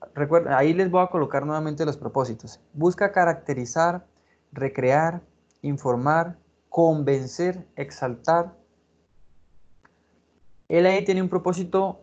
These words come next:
muy, muy, muy claro sobre los centros comerciales. Me los está mostrando como algo bueno o como algo malo. Tiene una postura definida, clara sobre ellos. Por lo tanto, como tiene una postura sobre ellos, ¿qué tipo de texto sería?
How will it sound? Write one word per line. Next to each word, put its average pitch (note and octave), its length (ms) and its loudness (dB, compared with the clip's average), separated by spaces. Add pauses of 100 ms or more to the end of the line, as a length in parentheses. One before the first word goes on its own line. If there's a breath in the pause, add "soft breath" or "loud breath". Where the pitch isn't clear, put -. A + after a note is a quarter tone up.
(100)
muy, F3 300 2
muy, F3 180 0
muy F3 300 -2
claro F3 320 2
sobre D3 180 0
los A#2+ 140 -2
centros C3+ 280 -8
comerciales. A#2+ 720 -4 (520)
Me C#3 100 0
los C#3+ 140 4
está D#3 180 0
mostrando F3+ 380 0
como D3 160 0
algo D3 180 2
bueno F3+ 360 2
o D3 80 -4
como B2 200 -4
algo B2 200 -2
malo. B2+ 420 2
Tiene D3 160 -2
una D3+ 180 -2
postura E3 540 -2
definida, C3+ 720 -2
clara D#3+ 340 2
sobre B2 400 -2
ellos. A#2 340 -10 (920)
Por E3+ 180 2
lo F#3+ 160 -2
tanto, E3+ 480 0
como B2+ 220 -10
tiene C#3 160 -4
una D3+ 200 -2
postura C#3+ 560 -2
sobre D3+ 460 0
ellos, D3 420 -6 (540)
¿qué D#3 140 0
tipo E3 260 0
de C#3 120 4
texto C#3+ 500 -2
sería? B2+ 480 0